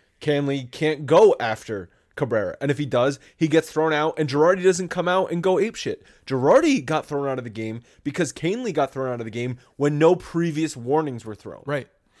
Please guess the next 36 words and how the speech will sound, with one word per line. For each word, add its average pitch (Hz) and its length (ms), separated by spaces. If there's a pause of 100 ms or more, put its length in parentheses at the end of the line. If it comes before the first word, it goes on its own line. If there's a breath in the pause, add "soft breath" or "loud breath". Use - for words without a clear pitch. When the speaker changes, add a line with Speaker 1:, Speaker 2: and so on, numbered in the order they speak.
(140 soft breath)
Speaker 1:
Yes, 208 360
Kahnle 208 380
was 156 280
intentionally 151 640
throwing 135 340
at 120 120
Cabrera, 123 420 (360 soft breath)
but 156 120
how 165 200
do 185 60
you 190 100
not 175 300
already 156 260
have 143 220
warnings 131 420
out 123 180
at 120 100
that 117 160
point 120 180
in 104 60
the 113 60
game? 110 260 (420)
Speaker 2:
No. 147 240
Speaker 1:
That's 143 380
why 135 320
Speaker 2:
Yeah. 120 100 (140)
Speaker 1:
things 123 420 (100)
broke 110 300
loose. 95 320
And 131 160
then 156 280 (880 soft breath)
Cabrera's 196 380
having 180 220
a 156 60
bad 135 340
year. 113 360